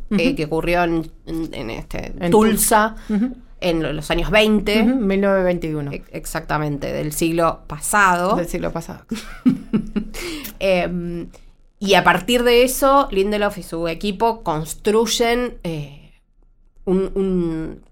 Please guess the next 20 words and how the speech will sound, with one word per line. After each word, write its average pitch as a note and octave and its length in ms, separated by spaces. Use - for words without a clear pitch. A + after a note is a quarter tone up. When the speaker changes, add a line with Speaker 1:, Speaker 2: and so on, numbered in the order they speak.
Speaker 1:
realmente C4+ 420
un, G#3+ 120
una A#3 200
maquinaria A#3 760
muy A3 440
interesante, D#3+ 800
un, E3+ 300
una A3 420
historia A#3 320
m-, A3+ 260
y F#3+ 100
un G#3 80
relato A3 300
muy, C#4 360
muy D4 200
complejo, C4 880
con F#3+ 260
personajes F#3 600
muy F#3 140
complejos, G#3 680